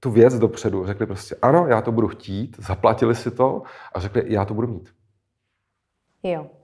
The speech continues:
Speaker 2: Takže vlastně je to na tom klientovi,
Speaker 1: No
Speaker 2: vždycky
Speaker 1: jasně.
Speaker 2: musí chtít, aby se něco
Speaker 1: No jasně.
Speaker 2: začalo dít. <laughs>
Speaker 1: Tak a v
Speaker 2: No.
Speaker 1: tu chvíli vlastně, oni to řekli a já s těma lidma vlastně, když pracuji jako v,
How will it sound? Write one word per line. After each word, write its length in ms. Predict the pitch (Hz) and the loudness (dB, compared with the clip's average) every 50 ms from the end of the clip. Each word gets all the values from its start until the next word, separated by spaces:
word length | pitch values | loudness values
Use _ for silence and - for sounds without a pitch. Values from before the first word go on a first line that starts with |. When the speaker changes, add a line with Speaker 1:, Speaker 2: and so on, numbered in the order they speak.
| _ _ - | _ _ -10
Speaker 2:
Takže 220 | 208 190 208 202 | -6 -2 -2 0
vlastně 280 | 190 208 202 - - 220 | 0 0 0 0 -2 -2
je 40 | 214 | -2
to 80 | 220 | 0
na 100 | 214 214 | -2 0
tom 180 | 208 220 220 214 | 2 2 2 2
klientovi, 460 | - 208 196 202 202 196 208 202 196 196 | 2 0 0 0 0 0 0 0 2 2
Speaker 1:
No 40 | |
Speaker 2:
vždycky 240 | 185 196 196 - 160 | 2 2 0 0 -2
Speaker 1:
jasně. 100 | - 208 | -2 -2
Speaker 2:
musí 220 | 202 196 - 196 185 | -2 -2 -4 -6 -8
chtít, 400 | - - - 208 208 202 - - | -8 -6 -4 -4 -4 -4 -4 -6
aby 140 | 185 180 185 | -6 -6 -6
se 120 | - 196 | -6 -6
něco 200 | 190 185 185 190 | -6 -6 -4 -2
Speaker 1:
No 60 | 196 | -2
jasně. 120 | 190 180 - | -2 -2 -2
Speaker 2:
začalo 220 | - - 180 180 - - - - | -2 -4 -4 -4 -4 -10 -10 -4
dít. 280 | 180 185 208 196 - - - - 311 302 | 0 2 2 0 0 -2 4 6 6 8
<laughs> 220 | - 254 - - | 8 6 6 8
Speaker 1:
Tak 460 | - 123 110 - - - 117 - - - | 6 6 6 4 2 0 -4 -4 -2 0
a 80 | - 117 | 0 0
v 40 | 180 | 0
Speaker 2:
No. 60 | 170 | 2
Speaker 1:
tu 120 | 160 170 | 0 -2
chvíli 380 | 175 - - 131 117 110 113 107 | -2 0 2 4 6 8 8 8
vlastně, 340 | 110 104 98 - - 127 127 | 6 4 2 0 -2 -2 2
oni 200 | 107 117 147 147 | 4 4 4 4
to 100 | 127 117 | 2 2
řekli 520 | 113 107 - - 95 85 85 113 160 - - - | 2 2 2 2 2 2 2 2 -2 -6 -10 -2
a 60 | - 107 | 2 2
já 100 | 117 120 | 2 2
s 80 | 123 | 0
těma 160 | - 160 151 | -2 0 2
lidma 180 | 135 120 127 131 | 2 4 4 2
vlastně, 260 | 117 117 - - 127 | 0 -2 -6 -10 -10
když 120 | 120 107 - | -10 -10 -4
pracuji 320 | - 107 90 - - 113 | -2 -2 -2 -2 -2 -6
jako 160 | 101 - 120 | -4 -4 -4
v, 140 | - - | -6 -8